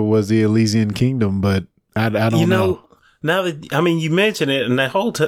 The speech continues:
Speaker 2: whole th-, time the episode, it's kinda in the back of my head that I've seen Elysi-, Elysia or Alicia, Alicia,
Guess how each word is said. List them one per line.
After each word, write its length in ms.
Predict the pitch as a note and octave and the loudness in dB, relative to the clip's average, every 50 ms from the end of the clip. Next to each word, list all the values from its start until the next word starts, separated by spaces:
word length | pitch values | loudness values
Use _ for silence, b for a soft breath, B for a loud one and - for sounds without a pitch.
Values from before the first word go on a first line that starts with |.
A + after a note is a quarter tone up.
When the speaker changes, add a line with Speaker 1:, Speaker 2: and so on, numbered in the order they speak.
| - - | -4 -4
Speaker 2:
whole 200 | - - F#3+ G3 | -4 -2 -2 0
th-, 300 | F#3+ F#3 D#3+ D3 C3+ C3+ | 0 0 0 0 -2 -4
time 300 | - - F3+ E3+ D#3 C3+ | -4 -4 -2 -2 -2 0
the 100 | B2+ C3 | 0 0
episode, 400 | D#3 D#3+ B2+ G#2 B2 A#2+ A#2+ A#2 | 0 -2 -2 0 2 2 4 4
it's 200 | A#2 A#2 A2+ - | 2 0 -2 -6
kinda 300 | - - - F3 E3 D#3 | -8 -4 -4 0 0 2
in 60 | B2+ | 2
the 80 | A#2+ G#2+ | 2 0
back 260 | G2 A#2+ A#2 A#2+ - - | 0 -2 -2 -2 -4 -6
of 60 | G#2+ | -6
my 180 | A2 G#2+ G2+ | -4 -4 -2
head 260 | G#2+ A#2 A2+ G#2+ G2 F2+ | -2 0 -2 -2 -2 -2
that 120 | G#2 G#2 | -2 -2
I've 160 | G#2 G#2 - | -2 -2 -4
seen 640 | - - - B2+ A#2 A2+ A2+ A2 G#2+ G2+ G2+ G2 b b b b b b b _ - | -4 -2 0 0 2 2 2 0 0 -2 -4 -6 b b b b b b b _ -4
Elysi-, 680 | B2 A2+ A#2+ A#2 B2+ B2+ A#2 - - - G#2 G#2 - - | -2 0 2 2 2 0 -2 -4 -4 -4 -6 -6 -6 -4
Elysia 760 | A#2 A2+ A2 A2+ A#2+ C3 B2+ G#2 G2+ G2 F#2 F#2+ G#2+ G#2+ G#2+ | -2 0 2 2 2 2 2 0 -2 -2 -2 -2 -2 -4 -4
or 120 | G#2 G#2 G#2+ | -2 -2 0
Alicia, 680 | G2+ G#2+ A2+ A2+ G#2+ - - - G2 E2+ F2+ F#2 F#2+ - | 0 2 2 0 0 -2 -2 -2 -2 -2 -4 -6 -6 -4
Alicia, 840 | A#2+ G#2+ G#2 G#2+ A#2 A2+ G2 - - A2+ G#2 F#2+ F2 F2 F2 - | -2 0 0 2 0 0 0 -2 -4 -2 -2 -2 -4 -4 -8 -10